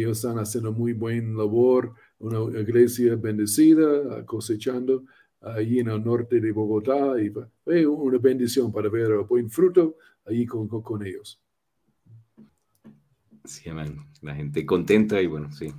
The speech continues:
Speaker 2: orando y buscando la presencia de Dios, y, bueno, el Señor viene pronto por una iglesia gloriosa y sin mancha.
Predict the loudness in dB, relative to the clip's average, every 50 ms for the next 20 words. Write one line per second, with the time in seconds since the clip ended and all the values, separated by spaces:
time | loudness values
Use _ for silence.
0 | -18 -18 -20 -20 -20 -20 -14 -10 -8 -4 0 0 0 2 2 0 0 0 -2 -4
1 | -4 -4 -2 -2 -2 -2 -2 -2 -2 -4 -2 -4 -2 0 2 2 4 4 6 6
2 | 4 4 2 -2 -6 -6 -6 -8 -8 -8 -8 -6 -6 -6 -4 -4 -4 -4 -4 -4
3 | -4 -4 -4 -4 -6 -6 -6 -6 -6 -4 -6 -6 -4 -4 -6 -4 -4 -4 -4 -2
4 | -2 -2 -2 -2 -4 -6 -8 -6 -8 -10 -8 -6 -6 -6 -8 -10 -12